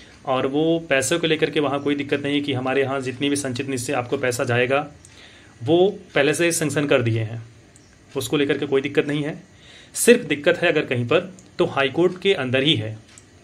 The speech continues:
विभागीय कर्मचारियों के अंदर ही है। अगर ये विभागीय कर्मचारी आपस में जो भी मतभेद ब-, पैदा हुआ है प्रमोशन को लेकर के, वो अगर सुलझ जा रहा है तो वैकेंसी आपको नवंबर में ही देखने को मिल सकती है।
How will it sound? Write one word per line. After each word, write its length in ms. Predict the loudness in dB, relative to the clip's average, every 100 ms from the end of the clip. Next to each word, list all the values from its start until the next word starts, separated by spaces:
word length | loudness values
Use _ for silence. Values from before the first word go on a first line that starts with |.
| -6
विभागीय 360 | 0 0 0
कर्मचारियों 500 | 0 0 0 0 0
के 100 | 0
अंदर 220 | 0 0 0
ही 120 | -2
है। 160 | -4 -10 -20 -20 -20 -20 -20 _ -20 -20 -20 _ -4
अगर 220 | 2 4
ये 80 | 4
विभागीय 420 | 2 0 0 0
कर्मचारी 480 | 0 2 2 4 2
आपस 360 | 0 -2 -4 -4
में 100 | -2
जो 120 | 0
भी 100 | 0
मतभेद 400 | -2 0 0 0
ब-, 320 | -4 -4 -4 -2
पैदा 180 | -2
हुआ 180 | 0 0
है 120 | -2
प्रमोशन 360 | -4 -4 -4 -4
को 100 | 0
लेकर 240 | 0 -2
के, 260 | -4 -4 -6 -10 -18 -20 -20 -20 -8
वो 140 | 0 2
अगर 140 | 2
सुलझ 240 | 2 2 2
जा 140 | 2
रहा 160 | 0 0
है 300 | -2 -2 -6 -16 -20 -20 -20 -4
तो 60 | 0
वैकेंसी 420 | 2 0 0 2
आपको 420 | 0 0 0 0
नवंबर 300 | 0 0 -2
में 80 | -2
ही 80 | -2
देखने 240 | -2 -2
को 80 | -4
मिल 100 | -4
सकती 280 | -4 -4 -6
है। 260 | -6 -8